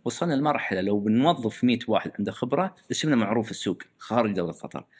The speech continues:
الكل يقول: "والله شركة سنونو عندها نظام وشركة زينة و-، وخلاص". فسهل الحين. بكرة قررنا بندخل إحنا مجال التكنولوجيا المالية. سهل إني أحصل مدير منتج مالي على سبيل المثال من كاسبي بانك اللي في كازاخستان.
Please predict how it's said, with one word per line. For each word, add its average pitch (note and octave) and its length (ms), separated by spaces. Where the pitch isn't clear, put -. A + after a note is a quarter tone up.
الكل A#2 260
يقول: C#3 200
"والله D#3 140
شركة C#3 280
سنونو C3+ 340
عندها B2 320
نظام B2 380
وشركة A#2+ 360
زينة A#2+ 400
و-، A2+ 180
وخلاص". B2 520
فسهل F3 480
الحين. G#2+ 360
بكرة G#3+ 400
قررنا E3+ 880
بندخل E3+ 280
إحنا D3+ 200
مجال C#3+ 240
التكنولوجيا A#2+ 440
المالية. G2+ 440
سهل D#3+ 340
إني E3+ 140
أحصل C3+ 400
مدير A2+ 400
منتج A2 460
مالي G2+ 520
على A2 120
سبيل A2+ 200
المثال A2 260
من G#2+ 220
كاسبي A2 360
بانك G2 220
اللي F2+ 100
في G2+ 80
كازاخستان. G2 500